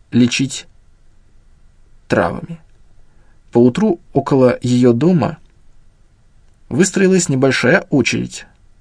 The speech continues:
Знахарка принимала до одиннадцати. Оставшееся время она просиживала на веранде, покуривая трубочку с табаком «Золотое руно»,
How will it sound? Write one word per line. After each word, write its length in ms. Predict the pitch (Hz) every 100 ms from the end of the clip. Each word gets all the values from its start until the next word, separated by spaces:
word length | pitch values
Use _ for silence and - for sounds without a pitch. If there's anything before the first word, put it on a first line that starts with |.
| _ _ - _ _ -
Знахарка 680 | 117 110 147 170 143 - 104 - -
принимала 600 | 120 120 120 143 147 135
до 260 | 120 135 -
одиннадцати. 760 | 127 127 113 107 - - - _ _ - _ _ _ - -
Оставшееся 680 | 87 92 92 - 117 -
время 380 | 143 156 175 180 - - -
она 220 | 104 196
просиживала 600 | 202 175 175 185 196 190
на 80 | 185
веранде, 680 | 185 147 107 98 92 - - -
покуривая 540 | - 104 143 165 156 147
трубочку 480 | - 120 143 - 127
с 80 |
табаком 480 | - 107 101 117 131 - -
«Золотое 560 | 113 110 104 101 110
руно», 460 | - 135 139 95